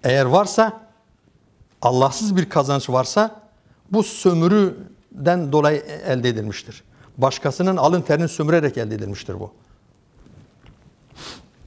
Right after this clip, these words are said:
Ekonomik hayatın dengesini bozarak, Araf seksen beşinci ayet,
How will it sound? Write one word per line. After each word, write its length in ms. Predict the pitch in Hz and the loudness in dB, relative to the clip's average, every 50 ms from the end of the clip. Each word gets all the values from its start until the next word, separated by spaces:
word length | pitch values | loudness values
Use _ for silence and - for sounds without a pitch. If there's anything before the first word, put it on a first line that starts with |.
| _ _ _ _ _ _ _ _ _ - - - - - - - - | _ _ _ _ _ _ _ _ _ -20 -20 -20 -20 -20 -16 -2 2
Ekonomik 540 | 160 160 - - 170 170 185 196 196 - 170 | 2 2 4 4 4 4 6 4 2 2 2
hayatın 440 | 165 156 156 151 - 190 170 147 | 2 2 2 2 2 0 2 2
dengesini 420 | 151 151 151 147 151 - 196 175 147 | 2 2 4 2 2 4 2 2 2
bozarak, 360 | 139 127 123 113 113 107 - | 2 2 4 2 0 0 0
Araf 320 | 120 120 127 139 135 - | 0 2 2 2 0 -2
seksen 440 | - - 123 - - - 131 123 120 | -4 -6 -6 -6 -4 -2 -2 0 0
beşinci 480 | 120 117 - 120 117 117 117 123 120 107 | 0 -2 -2 -4 -4 -2 -2 -2 0 0
ayet, 360 | 104 113 131 160 165 - | 0 0 0 -2 -4 -6